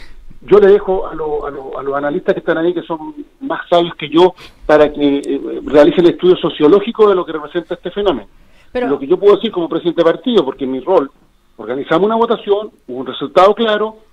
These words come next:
Speaker 1: lo vamos
Speaker 2: Ya.
Speaker 1: a respetar, y el rol que yo tengo
Speaker 2: Álvaro.
Speaker 1: hoy día es sumar al partido a este desafío y, por cierto, potenciar la unidad de la nueva mayoría. Perdón,
Speaker 2: Al-
Speaker 1: Cecilia, con esto concluyo.
Speaker 2: Sí.
Speaker 1: Yo no creo que pueda ser interpretada esta votación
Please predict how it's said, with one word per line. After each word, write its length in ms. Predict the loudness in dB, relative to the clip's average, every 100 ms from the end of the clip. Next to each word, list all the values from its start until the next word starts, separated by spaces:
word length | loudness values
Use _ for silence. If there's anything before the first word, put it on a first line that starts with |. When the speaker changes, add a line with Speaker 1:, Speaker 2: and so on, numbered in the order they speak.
| _ -20
Speaker 1:
lo 80 | -12
vamos 140 | -6
Speaker 2:
Ya. 100 | -4
Speaker 1:
a 20 |
respetar, 540 | -4 2 2 4 0 -2 -14 -20 -20 -6
y 80 | -4
el 100 | 2
rol 200 | 2 2
que 80 | -2
yo 100 | -4
tengo 120 | -2
Speaker 2:
Álvaro. 240 | -2 -2 0
Speaker 1:
hoy 60 |
día 80 | 0
es 140 | -2 -6 -14 -20 -20 -10
sumar 220 | -4 -4
al 80 | 0
partido 340 | -2 -2 -2
a 40 | -2
este 120 | -2
desafío 520 | -2 -2 -2 -4 -4 -8 _ _ _
y, 160 | -10 -8
por 300 | -8 -6 0
cierto, 240 | 2 2 2
potenciar 460 | 0 -2 0 2
la 100 | 4
unidad 180 | 2 2
de 40 | 0
la 40 |
nueva 200 | -2 -6
mayoría. 260 | -8 -10 -12 -14 -18
Perdón, 280 | -2 2 2
Speaker 2:
Al- 60 |
Speaker 1:
Cecilia, 260 | -2 -4 -4
con 100 | -2
esto 140 | -2
concluyo. 260 | -4 -2 -4
Speaker 2:
Sí. 180 | -4 -12 _ _ _ _ _ _ _
Speaker 1:
Yo 160 | 4 4
no 140 | 4
creo 360 | 0 0 -2 -6
que 100 | -6
pueda 280 | -2 -2 -2
ser 100 | -4
interpretada 540 | -6 -6 -6 0 0
esta 180 | 0 -2
votación 540 | -2 -4 -8 -6 -6